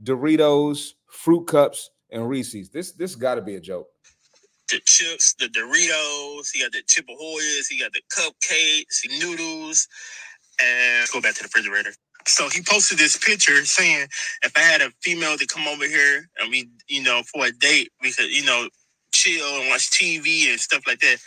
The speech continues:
Speaker 2: And a lot of females are, you know, bashing him, like, "I don't wanna come over to your house because you got nothing but junk food." Like, what? Like, you don't wanna come over to my house because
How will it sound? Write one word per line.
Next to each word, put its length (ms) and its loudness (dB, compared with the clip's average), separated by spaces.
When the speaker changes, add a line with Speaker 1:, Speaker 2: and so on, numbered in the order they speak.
Speaker 2:
And 120 -6
a 40 2
lot 120 2
of 120 -6
females 440 -6
are, 300 0
you 120 -8
know, 320 -8
bashing 460 2
him, 160 -4
like, 220 0
"I 60 4
don't 120 -6
wanna 240 -4
come 140 -6
over 300 -4
to 400 -4
your 140 2
house 340 2
because 320 -4
you 80 -10
got 220 0
nothing 200 -4
but 160 -8
junk 340 -2
food." 380 -14
Like, 120 2
what? 380 2
Like, 180 4
you 120 2
don't 120 0
wanna 200 -2
come 200 -4
over 200 -2
to 140 -2
my 120 0
house 280 0
because 280 -6